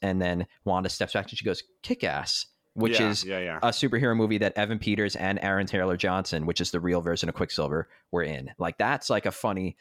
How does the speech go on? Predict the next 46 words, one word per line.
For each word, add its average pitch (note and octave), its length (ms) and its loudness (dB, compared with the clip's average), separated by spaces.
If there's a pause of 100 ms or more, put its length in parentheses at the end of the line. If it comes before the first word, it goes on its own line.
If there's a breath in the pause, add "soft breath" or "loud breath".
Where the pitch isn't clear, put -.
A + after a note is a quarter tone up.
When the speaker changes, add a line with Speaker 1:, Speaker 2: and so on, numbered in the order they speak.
(280 soft breath)
Speaker 2:
Yeah. G#2+ 280 2
Speaker 1:
meta F#2 100 2
joke F#2 320 2
if G#2+ 80 -2
you're G#2+ 80 2
gonna G2+ 160 0
do G2 140 -2
something F#2+ 320 0
like F2 320 0
that, F#2 340 0
but - 160 0
don't, A2+ 140 4
Speaker 2:
Like, A2+ 160 2
Speaker 1:
like, G#2+ 100 4
Speaker 2:
don't D3+ 100 0
Speaker 1:
take A2+ 240 2
a, G#2+ 100 2 (760)
Speaker 2:
the D3+ 80 4
Speaker 1:
don't E3+ 80 4
Speaker 2:
whole C3+ 100 2
storyline G2+ 760 2
and G#2 120 -4
just, A2+ 180 -2
like, G#2 220 0
crash A2 480 -2
it. D2 180 -8 (840 loud breath)
Speaker 1:
Yeah. F2 240 0 (580)
It's - 560 -2
that, G2+ 400 0
that A2+ 240 2
was - 440 -2 (220)
number E2 280 0
one. D2+ 400 -4
Really G2+ 260 2
pissed - 180 0
me E3 60 2
Speaker 2:
Again, A#2+ 100 4
Speaker 1:
off. F2+ 100 0
And G#2 100 0
then F#2 320 -2 (560)
Speaker 2:
I B2+ 140 2
don't E3 200 0
need, C#3 180 0
I G#2 120 0
didn't C#3 180 -6
need A#2+ 340 2